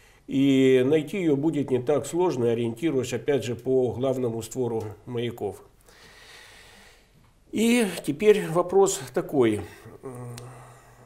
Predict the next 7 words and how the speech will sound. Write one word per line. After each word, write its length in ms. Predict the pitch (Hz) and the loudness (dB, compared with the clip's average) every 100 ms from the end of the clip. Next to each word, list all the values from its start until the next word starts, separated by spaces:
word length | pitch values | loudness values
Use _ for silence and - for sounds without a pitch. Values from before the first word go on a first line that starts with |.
| - - - - | -20 -20 -20 -8
Совет 440 | - 151 180 185 - | 0 4 4 2 -8
ветеранов 600 | 147 151 135 135 120 113 | -4 2 6 6 4 -2
подводников 580 | 120 113 127 139 147 139 | -6 -2 -2 -2 -6 -6
Севастополя 680 | 160 165 165 180 196 175 190 - - - - - - - | -4 -4 -4 -4 -4 -6 -8 -20 -20 -20 -20 -20 -16 -6
не 100 | 151 | 0
так 180 | 226 | 0
давно, 520 | 143 135 120 120 139 | 2 2 2 0 -2